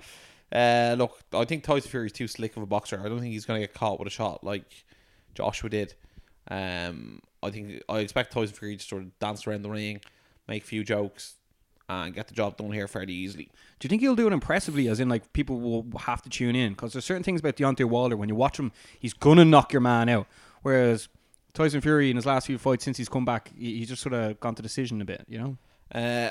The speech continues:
Speaker 1: no, I think this one will be a bit more impressive. It'll be his first fight on E S P N. He'll wanna make a name for himself.
Speaker 2: Yeah, that's on Saturday night as well, by the way, guys. But, um,
Speaker 1: Brilliant. I always like to have something good to watch.
Speaker 2: Yeah. Do you think more people will tune into Tyson Fury fighting on Saturday or Bellator on Friday?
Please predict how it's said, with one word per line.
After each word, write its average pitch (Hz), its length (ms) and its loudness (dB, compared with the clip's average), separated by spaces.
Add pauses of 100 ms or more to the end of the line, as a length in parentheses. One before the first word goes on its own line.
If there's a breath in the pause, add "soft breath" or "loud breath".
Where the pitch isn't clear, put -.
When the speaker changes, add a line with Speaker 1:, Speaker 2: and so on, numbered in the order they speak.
Speaker 1:
no, 123 180 4
I 113 60 4
think 143 160 -2
this 127 160 -6
one 127 100 -2
will 110 160 2
be 107 120 0
a - 20 -2
bit 101 160 -2
more 104 140 -4
impressive. 110 360 -2
It'll 107 120 2
be 104 300 -2
his 107 120 -2
first 123 460 0 (120)
fight 113 360 0
on 104 120 0
E 113 100 -2
S 104 100 -4
P 110 160 -2
N. 101 180 -2
He'll 98 100 -4
wanna 101 160 -6
make 101 160 -4
a 104 40 -16
name 107 240 -4
for 117 80 -10
himself. - 420 -8
Speaker 2:
Yeah, 92 240 -6
that's - 160 -2
on 151 80 2
Saturday 117 340 4
night 107 220 0
as 95 80 -2
well, 104 140 -4
by 98 140 -8
the 98 60 -6
way, 98 120 -8
guys. 95 240 -10 (400 loud breath)
But, 113 220 -2
um, 104 400 0
Speaker 1:
Brilliant. 156 280 -2
I - 140 -6
always 185 180 2
like 202 140 0
to 160 80 -10
have 117 80 -10
something 120 180 -14
good 123 140 -8
to 131 80 -8
watch. - 340 -6
Speaker 2:
Yeah. 107 240 2 (100)
Do - 60 -6
you 143 60 0
think 190 160 4
more 190 140 8
people 170 220 2
will 156 120 4
tune 175 200 4
into 147 140 2
Tyson 175 320 4
Fury 170 260 6
fighting 156 220 4
on 127 80 0
Saturday 160 380 4
or 127 360 6
Bellator 135 440 4
on 107 80 -2
Friday? 113 340 0